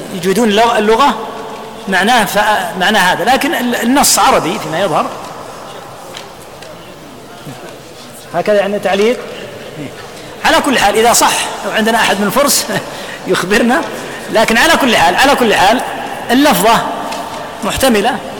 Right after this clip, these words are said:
ص-، صحيحة؟ سم؟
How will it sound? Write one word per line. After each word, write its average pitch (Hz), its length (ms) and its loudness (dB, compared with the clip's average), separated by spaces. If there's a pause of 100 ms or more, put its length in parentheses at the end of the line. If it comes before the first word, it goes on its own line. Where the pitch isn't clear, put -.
(3000)
ص-، 202 180 -10
صحيحة؟ 226 360 -4 (1300)
سم؟ 277 120 -4